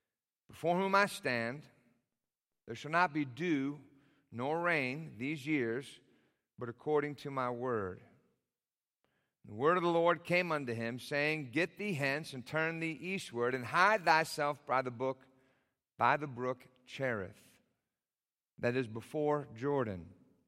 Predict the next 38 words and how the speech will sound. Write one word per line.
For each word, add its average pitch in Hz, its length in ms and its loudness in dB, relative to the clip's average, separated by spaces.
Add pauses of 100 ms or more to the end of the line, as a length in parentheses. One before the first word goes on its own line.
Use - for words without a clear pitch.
(440)
And 156 80 -2
it 175 120 0
shall 226 180 6
be 156 240 2
that 165 140 0
thou 165 180 6
shalt 151 280 0
drink 165 260 0
of 190 80 -2
the 180 80 0
brook, 135 320 0
and 143 80 -2
I 143 100 8
have 151 160 4
commanded 147 400 0
the 147 100 -4
ravens 139 600 0 (640)
to - 60 -12
feed 185 360 -2
thee 117 140 0
there." 101 380 0
Notice, 117 520 -6 (280)
"I 101 100 -6
have 104 180 -4
commanded." 104 580 -6 (1080)
So 214 160 2
he 220 80 8
went 277 240 8
and 247 80 -4
did 220 120 6
according 208 400 2
unto 190 140 0
the 170 80 2
word 185 240 4
of 202 60 2
the 208 60 4
Lord, 151 420 2
for 151 360 0